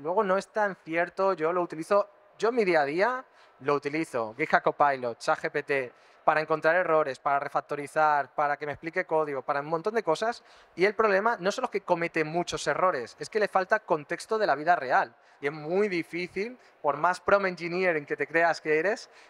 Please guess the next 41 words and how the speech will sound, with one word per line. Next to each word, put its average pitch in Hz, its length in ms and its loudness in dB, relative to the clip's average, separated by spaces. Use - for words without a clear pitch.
de 160 280 0
darle 185 340 2
todo 196 340 0
ese 196 180 -2
contexto 165 500 -4
que 196 60 -6
necesitas, 165 640 -4
una 180 160 0
iteración 190 520 -2
constante. 165 800 -2
Entonces, 170 560 -2
se - 240 -4
necesita 175 500 -4
y 233 60 4
se 233 140 0
requiere 190 380 -2
todavía 185 600 2
programadores. 151 840 0
Y 185 120 -8
puede 247 360 -2
ser 226 420 -2
que 180 120 0
lo 160 120 2
que 160 80 -2
veamos 185 260 2
poco 202 160 0
a 180 80 2
poco 208 480 0
es 190 180 -2
que 147 360 -2
el 165 160 0
lenguaje 156 360 0
natural 208 540 2
va - 80 2
entrando 196 380 -2
cada 151 180 2
vez 165 180 -4
más 185 240 -2
en 196 80 -10
nuestra 151 360 -2
vida 180 380 -4